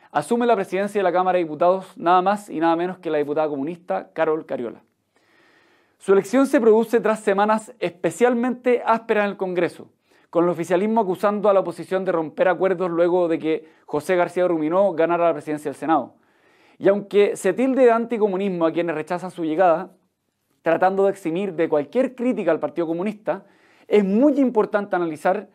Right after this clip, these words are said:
en qué está el Partido Comunista hoy. En su último Congreso Nacional, hace tan solo cinco días, su presidente, Lautaro Carmona, reivindicó la batalla por una nueva constitución, siendo el Partido Comunista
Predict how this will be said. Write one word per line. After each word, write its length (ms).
en 220
qué 100
está 220
el 80
Partido 320
Comunista 720
hoy. 320
En 140
su 140
último 320
Congreso 360
Nacional, 540
hace 220
tan 160
solo 400
cinco 400
días, 240
su 220
presidente, 540
Lautaro 380
Carmona, 540
reivindicó 580
la 100
batalla 280
por 140
una 120
nueva 200
constitución, 640
siendo 420
el 80
Partido 280
Comunista 680